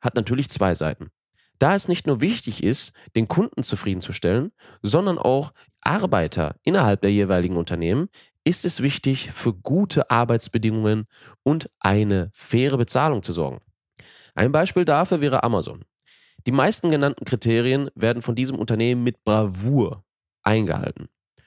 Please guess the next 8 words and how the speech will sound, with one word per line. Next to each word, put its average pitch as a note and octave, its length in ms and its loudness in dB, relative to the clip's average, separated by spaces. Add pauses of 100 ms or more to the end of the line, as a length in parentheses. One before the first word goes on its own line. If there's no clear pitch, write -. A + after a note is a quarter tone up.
(760)
Amazon F#3 400 2
ist D#3+ 160 0
der B2+ 100 2
Vorreiter C#3 600 0
im G2+ 140 0
Handel. G2 280 0 (400)
Was - 240 0
aber E3+ 220 2